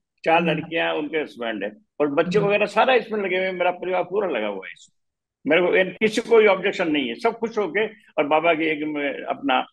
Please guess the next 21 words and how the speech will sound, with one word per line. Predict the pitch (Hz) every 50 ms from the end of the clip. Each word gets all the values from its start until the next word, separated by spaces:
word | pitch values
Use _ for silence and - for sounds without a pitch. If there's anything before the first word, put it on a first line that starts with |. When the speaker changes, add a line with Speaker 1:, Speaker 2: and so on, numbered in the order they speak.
| _ _ -
Speaker 1:
योगदान | 131 139 131 117 117 107 104
दे | 95 95 95
रहे | 90 92 82
हैं | -
सारे। | - _ 78 - - _ _ _ _ _ _ _ _ _ _ _ _ _ _ _ _ _ _ _ _ _
Speaker 2:
तो | 330 302 233 - 202
भाई | 185 185 190 185
साहब, | 185 302 262 226
जैसे | 254 240 233 - 254 254 254 247
आपने | 240 - 180 185 180 - 208 220
कहा | 214 220
कि | 214 - 240
सारा | 220 - - 185 180 196 214
परिवार | 214 208 196 175 175 175 175 175 180 190 190
लगा | 180 165 160 165
हुआ | 165 165 160 156 160 160
है | 165 165 165 156 151 165 196 - - _ - _ _ _ 214
और | 254 285
आप | 262 - - 208 - 240 240 - 185 175 -
जयपुर | - 185 175 175 180 247 262
में, | 254 247 247 254 254 254 254 254 254 - -